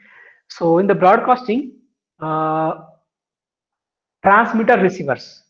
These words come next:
But what happens here? Which are more in number? Transmitter or receivers?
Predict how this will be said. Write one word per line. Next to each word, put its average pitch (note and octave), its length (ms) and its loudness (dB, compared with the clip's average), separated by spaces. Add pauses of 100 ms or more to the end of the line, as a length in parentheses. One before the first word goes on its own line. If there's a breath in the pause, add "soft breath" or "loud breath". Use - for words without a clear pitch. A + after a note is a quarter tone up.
But - 440 -8
what G3 120 2
happens A#3+ 240 2
here? C4 460 0
Which F#3+ 160 -4
are C4 100 6
more A3+ 180 2
in A3 100 0
number? D3+ 360 -6 (1400)
Transmitter G3+ 460 2
or B3+ 80 4
receivers? F#3 540 -4